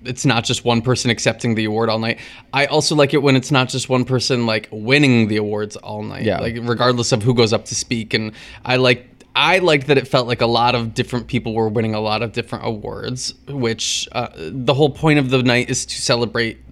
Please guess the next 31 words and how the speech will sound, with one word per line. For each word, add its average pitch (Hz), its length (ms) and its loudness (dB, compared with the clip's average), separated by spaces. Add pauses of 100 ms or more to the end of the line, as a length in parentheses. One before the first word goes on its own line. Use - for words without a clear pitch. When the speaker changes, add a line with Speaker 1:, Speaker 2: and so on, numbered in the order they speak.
Speaker 1:
the 127 120 0
art 113 260 -4
and 131 140 0
the 113 40 -4
creations. 113 600 -4
And 110 100 -6
so 113 140 -6
I 110 80 -6
was 110 220 -6 (520)
I 151 280 4
feel 131 320 2
like 120 200 2
certainly 131 500 2
people 127 440 0
were 113 100 2
going 113 320 2
home 110 320 0
feeling 110 420 -2
like, 107 200 -6
"Wow, 110 220 -4
I 110 80 -6
felt - 260 -4
celebrated," 107 600 -4
which 117 200 -4
is, - 180 -4
like, 104 220 -12
the 135 60 -6
goal 117 580 -6
Speaker 2:
Yeah. 139 180 0
Speaker 1:
for 117 220 2
me. 127 580 -2